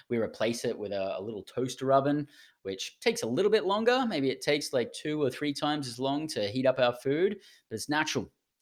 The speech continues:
Um, we, we don't wanna kill <laughs> things with, uh, with microwaves and then put microwaves in our body. It's, it's not good for us. You can do your own research on it.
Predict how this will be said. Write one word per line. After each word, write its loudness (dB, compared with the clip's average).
Um, -2
we, -2
we 0
don't 4
wanna 2
kill -2
<laughs> -
things 2
with, -2
uh, 0
with -10
microwaves 2
and -2
then -4
put -6
microwaves 0
in -6
our -8
body. 0
It's, -8
it's -6
not 6
good 2
for 2
us. 2
You -12
can -10
do 0
your 6
own 2
research 0
on -2
it. -6